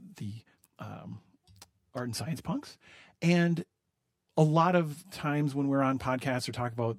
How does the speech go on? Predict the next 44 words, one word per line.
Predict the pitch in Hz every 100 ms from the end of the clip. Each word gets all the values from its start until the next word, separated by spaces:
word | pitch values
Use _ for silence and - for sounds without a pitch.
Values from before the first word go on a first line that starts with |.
| -
the | 131 113 107 120 131 113
different | 123 120
topics, | - 123 120 113 -
the | 117
goal, | 110 110 110
t-, | 117
topic | 104 110 110
of | 98 -
goals | 170 175 -
comes | 175 156
up. | 156 156 _ - _
We're | 120
really | 107 113 113 104 - - _ -
interested | 147 160 143 151 131
and | 101
passionate | - 143 139 147 135 131 -
and | 113 107 104 101 104
experimental. | 101 - - 147 147 139 139 135
We | 117
find | 101 127 120 113
a |
lot | 113 110
of | 110
different | 104 107
ways | 104 95
to, | 117 104 107 - -
and, | - - 110
and | 104 95 -
have | 101
honed | - - 131 127
and | 175 180 110
revised | 98 107 110 123 123
different | 135 123 135
ways | 135 135
of | 127
going | 135 135
about | 139 143 - - _ 123
goal | 139 151
planning | - 143 143 147 147
and | 139
stuff | - - 131 143
throughout | - 139 139
the | 127
years. | 107 127 180